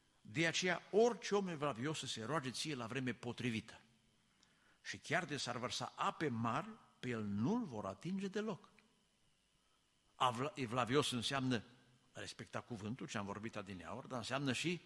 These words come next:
a se ruga, a-i place în părtășia sfântă. Citim, uh, și în, în Ev-,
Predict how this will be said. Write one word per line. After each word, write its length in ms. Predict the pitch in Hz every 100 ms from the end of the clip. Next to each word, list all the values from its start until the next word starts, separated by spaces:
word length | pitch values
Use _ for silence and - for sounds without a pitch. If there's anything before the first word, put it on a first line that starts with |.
| - - _ _
a 160 | - 98
se 200 | - 127
ruga, 640 | 113 113 190 190 - - -
a-i 240 | - 92 -
place 480 | 117 143 151 156 143 - _ - _ _ _ _ _ _ _
în 280 | 113 123 - - _ _
părtășia 640 | 117 101 110 - 139 135 -
sfântă. 440 | - - 196 - - - - _ _ _ _ _ _ _ _ _ _ _ _ _ _ _ _ _ _ _ _ _ _ _ _ _ _ _ _ _ _ _
Citim, 420 | - 131 160 151
uh, 220 | 139 131 - - - - - -
și 260 | - - 127
în, 140 | 120
în 420 | 117 110 107 104 -
Ev-, 260 | 113 95